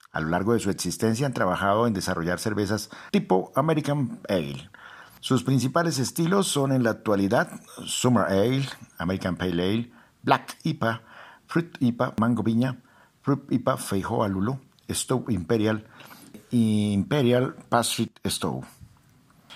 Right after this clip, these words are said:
Queremos referirnos hoy a la Tomahawk American Pale Ale. Es su cerveza insignia, de color cobrizo, la cual es una mezcla de maltas acarameladas, ligeramente tostadas,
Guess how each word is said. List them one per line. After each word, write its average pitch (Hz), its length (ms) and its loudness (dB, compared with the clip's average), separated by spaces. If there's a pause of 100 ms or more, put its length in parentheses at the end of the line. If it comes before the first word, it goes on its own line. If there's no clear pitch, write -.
(180)
Queremos 202 320 2
referirnos 120 640 0
hoy 110 220 2
a 113 40 0
la 87 120 -2
Tomahawk 117 640 -2 (360)
American 117 440 0
Pale 90 260 0
Ale. 67 200 -6 (680)
Es 185 220 0
su 156 140 -4
cerveza 117 440 -2
insignia, 90 580 0 (380)
de 80 100 -10
color 80 260 -4
cobrizo, 117 760 0
la 101 140 -2
cual 87 260 -4
es 90 180 -6
una 95 140 -6
mezcla 92 420 -6
de 95 140 -8
maltas 101 460 -4
acarameladas, 90 800 0
ligeramente 87 560 -2
tostadas, 101 640 0